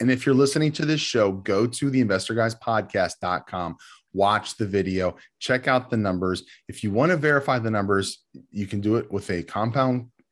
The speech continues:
interest calculator, compound interest calculator. Uh,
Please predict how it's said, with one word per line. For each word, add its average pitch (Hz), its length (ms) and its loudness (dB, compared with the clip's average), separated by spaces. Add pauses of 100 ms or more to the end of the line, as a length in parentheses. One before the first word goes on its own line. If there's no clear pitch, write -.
(140)
interest 110 480 -2 (140)
calculator, 90 480 -6
compound 120 420 -2
interest 117 300 -4
calculator. 95 580 -2 (300)
Uh, 90 220 0